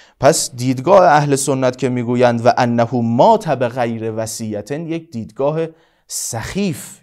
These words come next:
یک نگرش ضعیف که مخالف با ادله بدیهی عقلی و آیات الهی است. آیه شصت و هفت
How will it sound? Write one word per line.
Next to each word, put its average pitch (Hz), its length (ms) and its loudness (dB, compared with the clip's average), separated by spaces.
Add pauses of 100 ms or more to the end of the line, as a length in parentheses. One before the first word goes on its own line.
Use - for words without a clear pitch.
یک 123 260 -4
نگرش 117 640 -4
ضعیف 123 760 -2 (840)
که 123 380 -2 (880)
مخالف 113 680 0
با 123 300 -2
ادله 117 720 -4 (380)
بدیهی 113 680 -4
عقلی 135 500 -2
و 147 100 -2
آیات 127 600 0
الهی 113 420 -4
است. - 400 -14
آیه 117 280 0
شصت 113 340 -6
و 104 60 -8
هفت 113 340 -6